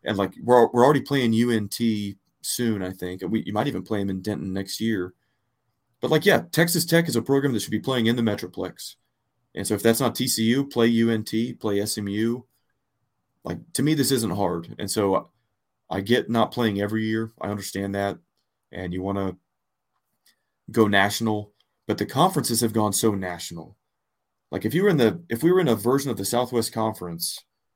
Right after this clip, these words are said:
and you didn't wanna play Rice or Houston every year, okay, that makes sense, 'cause, like, seven of your games are gonna be in the state of Texas. But now you're in a conference with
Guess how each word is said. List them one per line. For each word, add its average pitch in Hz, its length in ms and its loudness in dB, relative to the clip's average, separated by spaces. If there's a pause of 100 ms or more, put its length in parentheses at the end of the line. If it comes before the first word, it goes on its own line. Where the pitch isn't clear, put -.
(380)
and 101 120 -4
you 104 60 -2
didn't 120 220 2
wanna 110 160 4
play 104 340 2
Rice 104 420 4
or 87 60 -6
Houston 101 380 -6
every 87 220 -10
year, 85 120 -4
okay, 87 220 -4
that 98 160 -4
makes 107 240 -4
sense, 85 220 -10
'cause, 90 120 -8
like, 95 160 -6
seven 113 320 0
of 101 80 -2
your 98 100 -6
games 95 300 -6
are 87 40 -10
gonna 90 120 -10
be 90 80 -8
in 87 80 -8
the 85 60 -10
state 90 200 -8
of - 60 -14
Texas. - 500 -10 (840)
But 120 120 0
now 180 100 6
you're 180 120 4
in 170 60 4
a 135 60 0
conference 151 420 0
with 107 280 -2